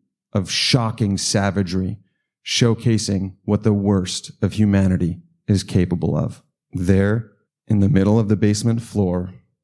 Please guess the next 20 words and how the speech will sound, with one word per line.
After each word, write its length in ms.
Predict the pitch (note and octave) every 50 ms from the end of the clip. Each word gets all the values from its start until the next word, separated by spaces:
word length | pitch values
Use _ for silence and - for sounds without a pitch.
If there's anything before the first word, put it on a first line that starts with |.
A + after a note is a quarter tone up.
| _ _ _ _ _ -
lying 320 | - F#2+ G2 G2 F#2+ F#2 F2+
face 360 | - - G#2+ G#2 G#2 G#2 -
down, 460 | - A2+ G2 F#2+ F#2 F#2 F#2 F#2 - _ _ _ _ _ _ _ _ _ _ _ -
was 220 | G2+ G2+ G2+ G2+
his 180 | - F#2+ E2+ F#2
nineteen-year-old 800 | F#2+ G2 G2 F#2+ F2+ - - A2+ G#2+ G#2 G2+ G2 G2 F#2+ F#2+ E2
daughter, 460 | F#2+ E2+ E2 E2+ E2 - - - - _ _ _ _ -
Connie 460 | - - G2 F2+ F2+ F2+ F2 F2+ F2 - -
Wagner. 560 | F#2 F#2 E2 E2 D2 D#2 C#2 A#1+ G1+ G#1 - - _ _ _ _ _ _ _ _ _ _ _ _ _ _ _ _ _ _ _ _ _ -
Connie's 400 | - - F#2+ F#2+ F#2+ F#2+ F2 -
hands 380 | A#2+ G#2+ G#2 G#2 A2 G#2 F2+
were 100 | G2 G2+
tied 360 | F#2+ - - G#2 G2 G2+ G2 F#2+
behind 320 | G2+ G2+ G#2+ G#2 G#2 G#2+
her 80 | A2 G2+
back 340 | G2+ F#2+ F2+ F2+ F#2+ -
with 140 | G2+ G2 -
a 40 | G2+
phone 380 | - - - G#2 G#2+ G2+ F#2+ E2+
cord, 400 | - F#2+ D#2 C2+ C#2+ - -